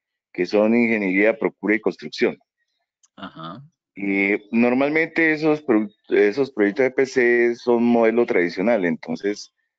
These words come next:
Speaker 1: se manejan a través de un project manager y un equipo que apoya las diferentes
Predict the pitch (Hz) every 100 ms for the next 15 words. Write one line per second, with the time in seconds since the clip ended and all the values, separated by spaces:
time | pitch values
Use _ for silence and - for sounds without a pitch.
0 | _ - 92 87 87 92 104 110 98 95
1 | 85 87 92 92 98 98 95 95 - -
2 | 107 104 98 98 98 104 95 92 85 85
3 | 90 - 95 - 98 - _ _ _ _
4 | _ _ _ _ - - 87 87 85 78
5 | 76 - 107 107 101 90 - _ _ _
6 | _ _ _ 92 95 95 95 98 92 113
7 | 113 - -